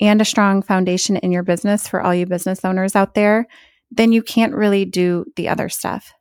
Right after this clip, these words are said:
So twenty twenty-two was all about that for me. And this year I decided to do my word of the year, which, like I said, is alignment.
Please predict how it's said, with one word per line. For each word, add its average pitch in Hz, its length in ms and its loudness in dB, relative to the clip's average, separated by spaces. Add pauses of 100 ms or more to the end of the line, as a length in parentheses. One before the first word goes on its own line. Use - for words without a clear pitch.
(100)
So 196 260 0
twenty 269 320 2
twenty-two 196 420 -2
was 175 140 -4
all 170 140 0
about 170 220 -2
that 160 220 -4
for - 80 -4
me. 202 280 2 (360)
And 185 140 2
this 190 220 -2
year 190 180 0
I - 80 -4
decided 180 640 -2 (400)
to 175 580 -2
do 180 100 -4
my 185 140 -2
word 180 200 -2
of 180 100 -4
the 180 100 -2
year, 175 240 0
which, 175 220 -4
like 180 120 -4
I 180 80 -2
said, 175 340 -2
is 180 140 -4
alignment. 165 800 -2